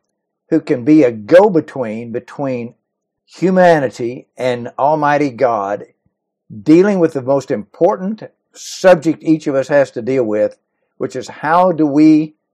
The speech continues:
become right with God and secure our eternal forgiveness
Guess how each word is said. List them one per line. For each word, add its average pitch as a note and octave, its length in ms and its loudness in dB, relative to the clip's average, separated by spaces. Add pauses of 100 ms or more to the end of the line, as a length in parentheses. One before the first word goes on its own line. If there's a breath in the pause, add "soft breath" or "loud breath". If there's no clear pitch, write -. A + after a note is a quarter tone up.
(420)
become C3 480 -4
right B2 520 0
with C3 220 -10
God A2+ 420 -2
and A#2+ 200 -8
secure C3+ 840 0
our B2 240 0
eternal C#3 520 -8
forgiveness A#2 920 -2